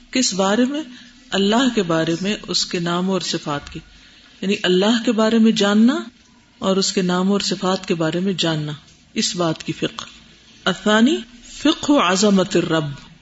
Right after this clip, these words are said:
رب کی عظمت کی فقہ، سمجھ بوجھ کہ اللہ کی عظمت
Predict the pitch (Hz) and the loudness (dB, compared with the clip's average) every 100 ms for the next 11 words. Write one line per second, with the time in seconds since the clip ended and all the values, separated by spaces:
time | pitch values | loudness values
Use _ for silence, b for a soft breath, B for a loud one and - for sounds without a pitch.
0 | - - - 190 233 214 - 240 - 196 | -20 -16 -2 2 2 0 0 -2 0 0
1 | 190 208 226 - 185 - 175 - - - | 4 4 4 0 -4 -2 -4 -4 -10 -4
2 | 190 180 165 - 160 151 - - - - | 2 2 2 0 -2 -2 -2 -6 -20 -20
3 | - - - 190 202 196 202 180 175 196 | -20 -10 -2 2 2 2 0 2 2 0